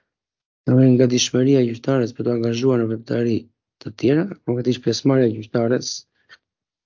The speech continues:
në veptari ndër institucionale për përmirësimin e sistemit të drejtësisë dhe veptari për marrëdhënie me publikun në gjykata. Referuar relatorës ka investim prej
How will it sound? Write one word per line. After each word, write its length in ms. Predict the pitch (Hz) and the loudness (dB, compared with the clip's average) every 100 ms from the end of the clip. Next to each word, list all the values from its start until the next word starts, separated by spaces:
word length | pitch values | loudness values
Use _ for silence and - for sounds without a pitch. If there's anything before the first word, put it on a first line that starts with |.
| 139 | 0
në 80 | 135 | 2
veptari 340 | 127 131 139 | 2 2 4
ndër 140 | 135 127 | 6 4
institucionale 560 | - 113 - 123 143 143 | 0 -4 -2 -2 0 -2
për 140 | 131 | -6
përmirësimin 420 | 113 113 110 131 | -4 -4 -2 -2
e 80 | 113 117 | -2 -6
sistemit 340 | 113 120 110 | -4 -2 -2
të 80 | 110 | -4
drejtësisë 380 | 101 - 151 123 | -6 -4 -4 -2
dhe 100 | 117 | -2
veptari 400 | 107 110 127 143 | -2 -2 0 0
për 100 | 131 117 | 0 0
marrëdhënie 340 | 113 123 123 113 | 0 2 2 0
me 80 | 107 | -2
publikun 420 | 104 107 131 135 127 | -6 -2 0 0 -2
në 300 | - 101 123 107 | -4 -2 0 -2
gjykata. 480 | 110 95 98 - 190 - - - - _ _ _ _ _ _ _ _ - | -6 -8 -6 -6 -8 -12 -20 -20 -20 _ _ _ _ _ _ _ _ -4
Referuar 320 | 139 147 147 | 0 4 6
relatorës 600 | 143 139 135 139 127 120 - - _ | 6 4 4 4 4 0 -10 -20 _
ka 160 | 123 127 | -2 0
investim 400 | 127 123 131 120 | -2 -2 -4 -2
prej 240 | 123 107 | -2 -2